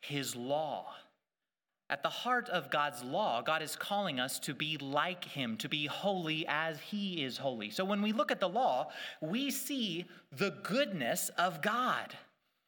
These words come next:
And one of the reasons God showed us his goodness in his law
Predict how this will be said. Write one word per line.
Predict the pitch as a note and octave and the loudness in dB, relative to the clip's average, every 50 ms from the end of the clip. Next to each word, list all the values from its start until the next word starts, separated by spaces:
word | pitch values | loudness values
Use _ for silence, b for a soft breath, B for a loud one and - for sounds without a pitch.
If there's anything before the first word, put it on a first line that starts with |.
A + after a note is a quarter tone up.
| _ _ _ _ _ _ | _ _ _ _ _ _
And | - G#3 G#3 G#3 | 0 2 4 4
one | B3 C#4+ D4+ | 4 4 4
of | D4 G#3+ | 4 2
the | G#3 F#3 | 2 2
reasons | F#3 F#3 F3 D3 F3+ E3 D#3 - | 2 0 2 2 0 0 2 2
God | G3 F3 E3+ E3+ - | 2 2 2 0 0
showed | - - - - C#4+ D#4 E4+ D#4 F3 | 0 2 4 6 6 6 6 6 4
us | D#3 C#3 C#3+ - | 2 2 2 0
his | - F#3 E3 C#3+ | -2 -2 -2 0
goodness | C#3 - A#3+ C#4 A3 F3 C#3+ C#3+ - - - - | 2 2 2 4 4 2 2 2 0 -2 0 2
in | F#3+ A3 A#3 | 2 2 4
his | A3+ A3 A3 F3+ D#3+ | 4 4 2 2 2
law | F#3 G3 G#3 F#3 C3 A2+ A#2 C#3 D#3 | 2 4 4 6 4 4 4 2 0